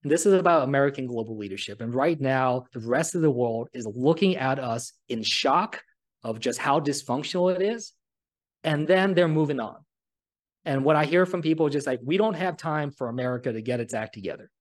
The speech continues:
So you come find us when you figure it out. But right now, we're just gonna keep doing what we're doing." And that is really sad that we've become, in some ways, irrelevant in some of those conversations internationally because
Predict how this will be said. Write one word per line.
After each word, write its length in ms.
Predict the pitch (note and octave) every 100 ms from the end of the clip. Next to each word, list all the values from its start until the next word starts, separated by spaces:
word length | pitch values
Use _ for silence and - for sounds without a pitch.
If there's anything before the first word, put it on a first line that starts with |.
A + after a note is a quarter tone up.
| _
So 140 | A2
you 140 | F#3 G#3
come 260 | A3 G#3+
find 400 | G#3 G3 G3+ F3
us 280 | B2+ B2 - _ _ -
when 120 | C3
you 80 | D#3+
figure 400 | - F#3+ D#3+ C3+
it 80 |
out. 320 | D3 A#2+ - - _ _ _ -
But 120 | B2
right 240 | C#3+ G#3
now, 500 | E3+ D3+ C3 C3 C3+ - _ _ B2+
we're 160 | C#3
just 180 | F#3 G#3
gonna 140 | G3+
keep 240 | F#3+ G3+ D3
doing 300 | E3+ F3 D#3+
what 140 | C#3+
we're 180 | D#3 F#3
doing." 340 | E3+ F#3+ G2+ D#2+ _ _ _ _ _ _ -
And 320 | C#3+ C#3+ C3
that 220 | D#3+ G#3+
is 240 | G3 D#3 C#3+
really 300 | D3+ E3 C#3
sad 320 | - D#2+ - _ _ _
that 220 | C3 B2
we've 180 | B2 C3+
become, 720 | B2+ - D#3 D3 C#3+ C#3 C#3 C#3 _ _ -
in 120 | B2
some 260 | - D#3+ E3
ways, 220 | C#3+ C#3
irrelevant 760 | D3+ C3+ C3+ D3+ D3+ B2+ B2
in 140 | C#3 B2+
some 220 | - B2+
of 80 | A#2+
those 160 | A#2+
conversations 760 | - A#2+ A#2 A2+ B2+ A#2 A#2 A#2
internationally 760 | C3 A2+ A#2+ C#3 D#3+ - B2+ A2+
because 680 | B2 - F3 C#3+ B2+ B2+